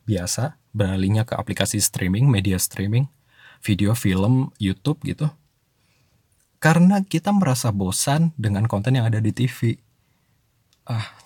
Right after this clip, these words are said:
tontonan itu-itu aja. Walaupun beberapa channel juga udah masuk ke YouTube, T V juga udah masuk ke,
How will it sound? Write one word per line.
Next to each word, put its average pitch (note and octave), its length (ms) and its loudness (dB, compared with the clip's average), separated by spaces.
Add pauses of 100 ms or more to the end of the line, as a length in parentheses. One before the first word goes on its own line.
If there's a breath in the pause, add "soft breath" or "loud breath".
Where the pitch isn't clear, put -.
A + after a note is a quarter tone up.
tontonan F#2+ 320 -2
itu-itu G2 400 -2
aja. G2 560 -2
Walaupun A2 480 4
beberapa G#2 400 2
channel A2+ 400 2
juga G2 320 0
udah F#2 60 2
masuk G2+ 420 -4
ke G#2 120 2 (440)
YouTube, G#2+ 320 -2 (320)
T G2+ 80 0
V - 160 -8
juga G2 320 -2
udah F#2 80 -2
masuk G2 320 -2
ke, B2 40 -4